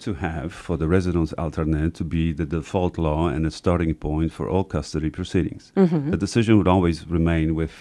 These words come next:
Speaker 1: with the judges.
Speaker 2: Mm-hmm.
Speaker 1: Uh, but if we start as a, on a plain level, just like it is in Brussels, uh, I mean, in Belgium, in, in Denmark, in other more progressive and egalitarian societies, then tha-, that's basically our goal.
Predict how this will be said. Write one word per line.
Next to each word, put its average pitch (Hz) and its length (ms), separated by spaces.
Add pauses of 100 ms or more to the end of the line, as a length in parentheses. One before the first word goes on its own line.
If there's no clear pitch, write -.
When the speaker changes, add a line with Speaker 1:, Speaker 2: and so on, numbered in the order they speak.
(120)
Speaker 1:
with 82 260
the 76 100
judges. 73 540 (220)
Speaker 2:
Mm-hmm. 165 360 (340)
Speaker 1:
Uh, 78 220
but 82 160
if - 160
we 98 80
start 92 560 (880)
as 82 280
a, 80 380
on 82 180
a 78 120 (120)
plain 95 260
level, 85 380 (380)
just 92 200
like 80 200
it 78 60
is 73 140
in 76 120
Brussels, 92 500 (100)
uh, 87 320
I 90 40
mean, 82 180
in 78 140
Belgium, 87 500
in, 78 300
in 80 160
Denmark, 87 480
in 82 120
other 82 360 (260)
more 90 400 (140)
progressive 85 760 (380)
and 80 160
egalitarian 82 600
societies, 85 840
then 87 500
tha-, 92 120
that's 92 220
basically 92 520
our 82 220
goal. 57 200